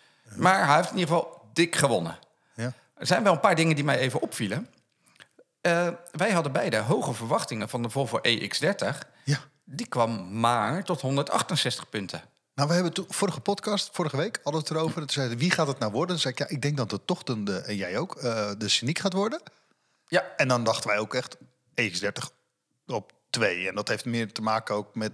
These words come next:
Speaker 1: nou, de ruimte van die auto, de bredere inzetbaarheid nog. Ik dacht, nou, het zal
Speaker 2: De
Speaker 1: net
Speaker 2: prijs.
Speaker 1: nip, nip, weet je. Het is een beetje Rocky Balboa tegen die, eh, die andere, zeg maar, in Rocky vier.
Speaker 2: Ja.
Speaker 1: Het is maar net aan, net aan allemaal.
Speaker 2: Maar
Speaker 1: Maar
Speaker 2: net
Speaker 1: dat,
Speaker 2: aan wel,
Speaker 1: het
Speaker 2: ja.
Speaker 1: is to-, dat is toch wel anders uitgevallen.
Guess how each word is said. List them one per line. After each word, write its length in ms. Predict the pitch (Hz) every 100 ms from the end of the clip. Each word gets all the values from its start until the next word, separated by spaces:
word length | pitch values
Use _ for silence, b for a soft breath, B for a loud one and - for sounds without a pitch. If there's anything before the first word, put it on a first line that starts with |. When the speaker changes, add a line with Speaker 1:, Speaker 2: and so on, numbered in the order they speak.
| -
Speaker 1:
nou, 260 | - 95
de 120 | 92 98
ruimte 340 | 104 110 104
van 200 | - 104
die 100 | 101
auto, 640 | 98 101 95 98 98 98
de 120 | 98 92
bredere 400 | 98 104 98 98
inzetbaarheid 720 | 95 107 104 101 101 101 -
nog. 340 | 104 98 -
Ik 100 | 101
dacht, 180 | 101 -
nou, 220 | 110 107
het 120 | -
zal 100 | -
Speaker 2:
De 60 | 107
Speaker 1:
net 100 | 120
Speaker 2:
prijs. 540 | 110 110 110 123 -
Speaker 1:
nip, 80 | 120
nip, 220 | 123 120 -
weet 220 | 120 117
je. 60 |
Het 120 | 120 -
is 120 | 113
een 80 | 113
beetje 260 | 117 110
Rocky 240 | 117 120 113
Balboa 480 | 113 110 117 113 110
tegen 320 | - 117 107
die, 320 | 110 110 107
eh, 60 | 110 110
die 140 | 110
andere, 340 | 113 123 123 123
zeg 180 | 120 123
maar, 200 | 123 123
in 120 | 117
Rocky 240 | 120 123
vier. 320 | 117 120 120 123 B B B -
Speaker 2:
Ja. 140 | 123 -
Speaker 1:
Het 200 | 131 131
is 100 | 131
maar 140 | 117
net 180 | 127 131
aan, 220 | 120 123
net 160 | 120 131
aan 200 | 123 131
allemaal. 480 | 131 127 127 135 143
Speaker 2:
Maar 80 | B B B B B
Speaker 1:
Maar 160 | - 113
Speaker 2:
net 160 | 117
Speaker 1:
dat, 100 | - 104
Speaker 2:
aan 60 |
wel, 180 | - 98
Speaker 1:
het 100 | 143
Speaker 2:
ja. 140 | 120 -
Speaker 1:
is 140 | 147
to-, 140 | 180
dat 180 | 156 147
is 80 | 202
toch 120 | 220
wel 100 | 202
anders 220 | 185 170
uitgevallen. 480 | 135 110 - 92 82